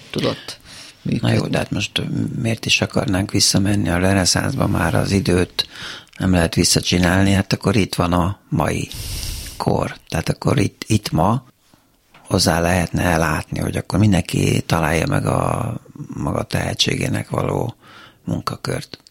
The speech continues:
Speaker 1: Na és hogy lehetne hozzálátni? Hogy néz neki egy ilyen társadalom, hogy működne
Speaker 2: Hát
Speaker 1: a gyerek születésétől fogva?
Speaker 2: Egyrészt ugye olyan, olyan szülők kellenének, akik ezt, ezt az egészet felfogják,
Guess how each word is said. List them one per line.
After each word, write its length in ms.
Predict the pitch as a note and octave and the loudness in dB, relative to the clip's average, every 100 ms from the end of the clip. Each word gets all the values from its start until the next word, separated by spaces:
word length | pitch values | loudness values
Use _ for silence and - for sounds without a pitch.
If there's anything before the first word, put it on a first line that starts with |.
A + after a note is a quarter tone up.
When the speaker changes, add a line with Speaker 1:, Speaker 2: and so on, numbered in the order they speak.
| _ _ | _ _
Speaker 1:
Na 200 | D#3+ F#3 | 2 2
és 80 | G#3 | 2
hogy 160 | A#3 C3+ | 0 2
lehetne 320 | A#2+ A#2 B2+ | 0 2 0
hozzálátni? 760 | A#2+ A#2+ - B2 - C3 C3+ C3+ - - - | 0 0 -2 -2 -2 0 0 -2 -10 -16 -8
Hogy 160 | F#3 F3 | -6 -4
néz 180 | C3 C3+ | -2 -2
neki 320 | C#3+ C3 D3 | -2 -2 -2
egy 160 | C#3 C3+ | 0 0
ilyen 300 | C#3 C#3+ - - C#3 | 0 -2 -6 -14 -8
társadalom, 760 | - C3 - - C3 C#3+ C#3 D#3 | -4 -2 0 0 2 4 4 4
hogy 200 | D#3 C#3 | 4 4
működne 460 | D3 - D3+ D3+ | 0 2 2 4
Speaker 2:
Hát 80 | D#3 | 2
Speaker 1:
a 20 | |
gyerek 260 | D#3+ D#3 D3 | 2 0 2
születésétől 920 | - D#3 C3 - B2 - C3 - C#3+ | 2 2 0 0 0 0 0 -2 -2
fogva? 540 | - C3+ - - B2 - - - - | -2 -6 -4 -4 -4 -6 -20 -12 0
Speaker 2:
Egyrészt 400 | G#2+ F#2+ F#2 - | 2 2 0 0
ugye 200 | D3 - | 0 2
olyan, 380 | - - - - | 2 2 0 0
olyan 320 | A2 F#2+ D#2+ | 2 4 4
szülők 460 | - G2 E2 D#2+ | 4 4 2 0
kellenének, 880 | - D#2 D#2 D#2+ D2 D2+ D#2+ B2+ - - - - - - | -2 -4 -2 -2 -2 0 2 0 0 -16 -18 -20 -20 -8
akik 360 | - - A#2+ - | -6 -2 -4 -2
ezt, 300 | - - - | -2 -4 -6
ezt 300 | - - - | -4 -2 -2
az 120 | - | 0
egészet 500 | E2+ - - - D2+ | 0 2 0 2 0
felfogják, 720 | - D2+ - - F#2+ A#2 C3+ | 0 0 0 2 2 2 0